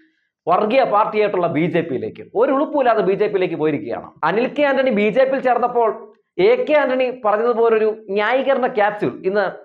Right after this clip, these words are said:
കെ മുരളീധരനും പറയുന്നുണ്ട്. "ഇതൊന്നും എനിക്ക് അറിയില്ലായിരുന്നു, ഞാനിനി പത്മജ വേണുഗോപാലായിട്ട് ഒരു ബന്ധവുമില്ല" എന്നൊക്കെ പറഞ്ഞ് ഒരു പ്രത്യേക രീതിയിലുള്ള മോങ്ങൽ നമ്മുടെ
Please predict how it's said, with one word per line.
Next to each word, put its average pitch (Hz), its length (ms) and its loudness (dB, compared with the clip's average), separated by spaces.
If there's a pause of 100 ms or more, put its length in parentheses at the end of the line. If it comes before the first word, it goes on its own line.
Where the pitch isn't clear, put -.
(180)
കെ 240 120 4
മുരളീധരനും 240 540 0
പറയുന്നുണ്ട്. 170 400 -2
"ഇതൊന്നും 226 480 -6
എനിക്ക് 220 180 -6
അറിയില്ലായിരുന്നു, 160 720 -4 (460)
ഞാനിനി 247 640 -2 (320)
പത്മജ 220 320 0
വേണുഗോപാലായിട്ട് 226 920 2
ഒരു 202 260 2
ബന്ധവുമില്ല" 175 680 -2 (540)
എന്നൊക്കെ 220 300 0
പറഞ്ഞ് 185 500 0 (220)
ഒരു 196 120 -2 (100)
പ്രത്യേക 262 420 0
രീതിയിലുള്ള 196 520 0
മോങ്ങൽ 160 560 -2 (320)
നമ്മുടെ 175 440 -2